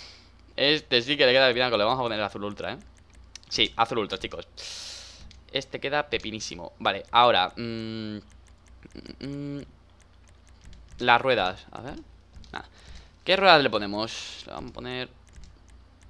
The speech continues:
Unas en plan así todo guaperonas. Es las ruedas de, de estas que se le ponen,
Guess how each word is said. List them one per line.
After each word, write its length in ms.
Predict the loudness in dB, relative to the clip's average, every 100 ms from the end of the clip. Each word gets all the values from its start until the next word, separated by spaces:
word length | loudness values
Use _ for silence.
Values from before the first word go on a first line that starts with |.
| -20 -20 -20 -20 -20 -20
Unas 240 | -16 -14 -14
en 120 | -18
plan 280 | -12 -12 -10
así 160 | -16
todo 160 | -14 -14
guaperonas. 720 | -12 -12 -10 -10 -12 -16 -20 -20 -20 -20 -20 -20 -20 -20 -20 -20 -20 -20 -20 -20 -20 -20 -20 -20
Es 80 | -18 -8
las 120 | -6
ruedas 320 | -2 -2 -2
de, 380 | -2 -2 -2 -4 -10 -14
de 80 |
estas 220 | -14 -14 -18
que 80 |
se 100 | -14
le 80 | -14
ponen, 200 | -12 -8